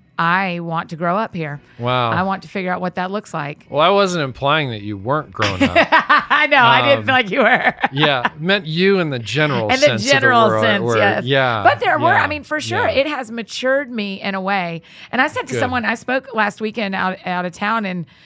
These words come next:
Speaker 1: someone said, "What do you know now that you didn't know?" And I said, "Well, I actually believe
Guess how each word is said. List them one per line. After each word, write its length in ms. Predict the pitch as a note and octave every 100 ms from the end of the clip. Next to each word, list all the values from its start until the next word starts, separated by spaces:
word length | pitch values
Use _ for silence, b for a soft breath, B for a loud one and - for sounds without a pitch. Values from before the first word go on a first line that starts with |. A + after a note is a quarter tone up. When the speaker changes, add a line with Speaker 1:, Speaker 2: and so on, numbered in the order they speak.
| B
Speaker 1:
someone 320 | - - A3+ A3
said, 220 | A#3 G#3
"What 180 | F#3+ G#3
do 60 |
you 100 | A3+
know 160 | G#3+ G3+
now 240 | G3 G3
that 80 | G3
you 60 | F#3+
didn't 240 | F3+ -
know?" 180 | F#3+ G3
And 80 | E3+
I 80 | D#3+
said, 360 | - E3 D#3+ b b b b -
"Well, 320 | G#3+ G3+ G3 -
I 800 | G#3 A3+ B3+ G#3 G3 F#3+ F#3 - _ -
actually 460 | F#3+ - - G#3+
believe 880 | F3 F#3+ F3+ F3+ F3 E3 E3 D3 _